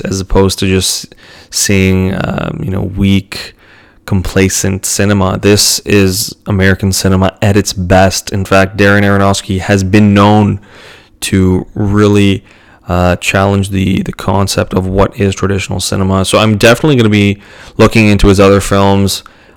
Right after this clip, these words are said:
Uh, like I said, I've already seen Black Swan, but, uh, Mother was something that has a very unique look to it. In fact, even just the title,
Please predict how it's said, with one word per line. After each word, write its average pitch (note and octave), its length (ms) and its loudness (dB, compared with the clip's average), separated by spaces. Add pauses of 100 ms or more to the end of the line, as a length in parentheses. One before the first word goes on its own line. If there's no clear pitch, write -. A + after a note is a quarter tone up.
(100)
Uh, F2+ 380 4
like G2 180 2
I G2+ 80 4
said, G2 180 2
I've F#2+ 100 4
already G#2+ 220 4
seen G2 360 0
Black F#2 300 2
Swan, G2 600 0 (500)
but, F2+ 480 0
uh, F#2 320 2
Mother G2+ 340 2
was G#2 140 -2
something F#2+ 480 -2
that G2+ 200 -4
has G2+ 180 0
a G2 80 0
very G#2 260 0
unique G2 580 0 (220)
look G2 340 0
to G#2+ 180 0
it. G#2+ 80 0
In G2+ 120 0
fact, G#2 240 -2
even G#2 220 -4
just G#2+ 180 -10
the G2+ 100 -4
title, G2 680 0